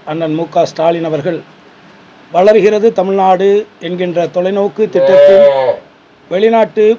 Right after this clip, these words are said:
முதலீடுகளை ஈர்க்கும் விதத்திலே கடந்த முப்பதாம் தேதி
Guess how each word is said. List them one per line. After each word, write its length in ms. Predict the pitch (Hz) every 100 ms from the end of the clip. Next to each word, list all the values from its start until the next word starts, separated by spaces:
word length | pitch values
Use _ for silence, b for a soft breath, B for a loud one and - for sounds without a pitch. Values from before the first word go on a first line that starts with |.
| -
முதலீடுகளை 680 | 190 208 202 196 185 185
ஈர்க்கும் 440 | 175 202 - 190 170
விதத்திலே 540 | 180 170 175 185 185 - _ _ _ _ _ _
கடந்த 280 | 185 196 196
முப்பதாம் 440 | 180 165 220 208
தேதி 460 | 190 196 185 180